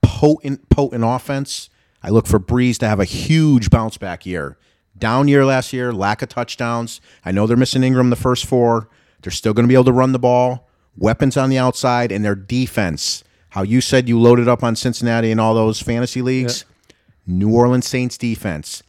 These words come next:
Speaker 1: highly underrated, tons of talent.
Speaker 2: Moved up to grab a
Speaker 1: Moved
Speaker 2: guy that's
Speaker 1: up to
Speaker 2: pretty
Speaker 1: grab
Speaker 2: good.
Speaker 1: a guy, a defensive lineman.
Speaker 2: He's pretty good.
Speaker 1: You got that corner last year that was a rookie.
Speaker 2: Yeah.
Speaker 1: Lattimore, was it Lattimore?
Speaker 2: Yeah.
Speaker 1: Nasty shutdown corner.
Speaker 2: Yep.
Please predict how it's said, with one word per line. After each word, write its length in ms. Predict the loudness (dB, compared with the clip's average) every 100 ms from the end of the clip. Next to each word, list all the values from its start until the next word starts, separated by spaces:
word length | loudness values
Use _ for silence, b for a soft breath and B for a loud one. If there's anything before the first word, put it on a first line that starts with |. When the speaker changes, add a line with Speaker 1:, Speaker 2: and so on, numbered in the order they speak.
| _ _
Speaker 1:
highly 580 | -18 -6 -4 0 2
underrated, 720 | 4 4 2 2 0 -2 -4 -8 _ _ _ _
tons 460 | 0 0 0 -2 -2
of 100 | -4
talent. 480 | -4 -6 -2 -2 -4
Speaker 2:
Moved 180 | -8 -10
up 120 | -10
to 80 | -10
grab 280 | -6 -6
a 40 | 0
Speaker 1:
Moved 100 | 2
Speaker 2:
guy 60 |
that's 100 | 4
Speaker 1:
up 160 | 2 2
to 40 |
Speaker 2:
pretty 140 | 0 -2
Speaker 1:
grab 260 | 0 2 2
Speaker 2:
good. 60 |
Speaker 1:
a 20 |
guy, 260 | 2 2 2
a 140 | 0 -2
defensive 560 | -8 -4 -4 -2 -2
lineman. 440 | -4 -6 -6 -4 -4
Speaker 2:
He's 120 | -6
pretty 240 | -4 -4 -4 -4
good. 180 | -4
Speaker 1:
You 40 | 0
got 180 | 0 0
that 180 | -2 -4
corner 380 | -4 0 2 2
last 300 | 2 0 -2
year 120 | -2
that 120 | 0
was 140 | -2
a 80 | -2
rookie. 560 | -2 -2 -2 -6 -6 _ _
Speaker 2:
Yeah. 160 | _ -6
Speaker 1:
Lattimore, 400 | -4 -2 -4 -6
was 160 | -8 -12
it 80 | -6
Lattimore? 480 | -6 -4 -6 -8 _
Speaker 2:
Yeah. 260 | -12 -10 -12 _ _ _
Speaker 1:
Nasty 680 | -10 -4 -4 -2 -6 -6 -6
shutdown 760 | -4 -6 -2 -2 -2 -2 -2 -4
corner. 460 | -2 -2 0 -2
Speaker 2:
Yep. 140 | -4